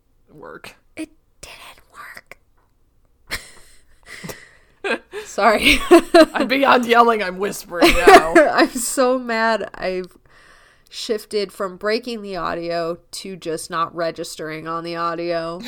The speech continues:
Speaker 1: <laughs>
Speaker 2: Anyways, Marco eventually just starts demorphing, and Axe tells the Helmicrons to shut up, which is weird.
Speaker 1: Yay!
Speaker 2: Um,
Speaker 1: That's my favorite.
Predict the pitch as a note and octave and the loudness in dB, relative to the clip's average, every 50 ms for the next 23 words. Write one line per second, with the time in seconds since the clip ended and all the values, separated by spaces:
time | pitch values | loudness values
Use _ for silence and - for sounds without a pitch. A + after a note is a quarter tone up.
0 | B3 A#3+ A#3+ A#3 G#3 - - - C4 - - C#4+ B3+ B3 B3+ - D4+ C#4+ C4 B3+ | -16 -16 -14 -14 -14 -8 -4 -4 -6 -4 0 0 0 0 -2 -4 -4 -4 -4 -6
1 | C4 - - - - - - _ - _ _ _ B3 B3+ C#4 C#4+ C#4 B3 A3 G3 | -8 -12 -18 -20 -20 -20 -20 _ -20 _ _ _ -8 -8 -6 -6 -8 -8 -6 -4
2 | F#3 F3 E3+ E3+ E3+ E3+ E3 E3+ - - _ _ _ _ _ G#3+ G#3+ A3+ B3 C4 | -4 -4 -4 -4 -4 -6 -8 -10 -16 -20 _ _ _ _ _ -16 -10 -8 -8 -8
3 | C#4 - - E4 E4 D4+ A#3 A#3 A#3+ A#3+ - - A#3+ A3+ A3 G#3+ G#3 G#3 - - | -8 -6 -4 -4 -4 -4 -4 -6 -8 -8 -8 -8 -8 -8 -6 -8 -10 -10 -8 -6
4 | G3+ F3 F3 F3 - - F3+ F3 D#3+ D#3+ E3+ G#3 A#3 B3 - E3+ D#3+ D#3+ D#3+ D#3 | -6 -6 -6 -8 -12 -14 -14 -14 -12 -12 -10 -8 -10 -8 -10 -12 -10 -10 -12 -14
5 | E3 F#3 - _ _ _ _ - F3 F3 E3+ F3 - E3 F3 F#3+ G3+ - - - | -16 -20 -20 _ _ _ _ -12 -10 -10 -10 -10 -6 -6 -6 -6 -6 -8 -14 -8
6 | - F#3 F3 F3 F3 E3+ E3 E3 E3+ E3+ F3 E3+ - F3+ E3+ E3+ E3 - - D#3 | -6 -6 -6 -6 -8 -10 -8 -8 -10 -10 -12 -12 -10 -10 -10 -10 -14 -16 -16 -16
7 | - - - D#3+ E3 G#3 F#3+ F3+ G#3+ - _ _ _ _ _ - - - - D#3 | -16 -12 -10 -8 -6 -4 -4 -6 -6 -8 _ _ _ _ _ -20 -20 -18 -16 -18
8 | D#3+ E3+ D#3 D3 - - D3+ E3+ F#4+ A4 E4+ E4 D#4 D4 D4 D4 C#4+ C4+ - _ | -18 -18 -18 -14 -12 -12 -8 -6 0 2 2 2 2 -2 -4 -4 -6 -8 -10 _
9 | - - _ _ _ _ - _ _ _ - F3+ F3+ F3 F3 E3+ E3+ E3 E3 E3+ | -20 -20 _ _ _ _ -20 _ _ _ -12 -10 -8 -6 -6 -8 -10 -12 -14 -16
10 | F#3 G3+ G3 F#3+ _ - G3 F3+ F3+ - - - _ _ - _ | -14 -14 -14 -14 _ -16 -16 -16 _ -20 -20 -20 _ _ -20 _